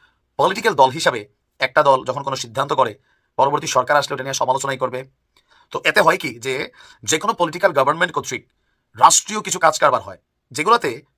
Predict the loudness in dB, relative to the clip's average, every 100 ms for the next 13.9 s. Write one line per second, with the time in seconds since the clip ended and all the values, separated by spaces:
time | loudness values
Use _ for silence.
0 | -4 0 2 2 0 -10 -8 -12 -8 -8
1 | -6 -6 -4 -6 -4 -4 -2 -2 -6 -6
2 | _ _ _ -2 2 2 2 -4 -2 0
3 | 0 0 -4 -2 -2 -2 -2 0 2 2
4 | 0 _ _ 4 4 4 2 2 2 0
5 | 2 2 0 -2 -2 -6 -12 -12 _ _
6 | _ _ 2 4 4 2 2 2 4 2
7 | 2 0 -2 0 2 4 2 0 -16 _
8 | 4 6 6 2 2 2 2 2 0 -2
9 | -10 _ _ _ -4 4 6 8 6 4
10 | 2 2 0 -4 -6 -8 _ _ _ -4
11 | -2 -2 -6 -8 -4 0 0 0 0 0
12 | 0 0 2 4 4 2 -2 _ _ _
13 | -2 2 2 0 -2 -4 -6 -10 -10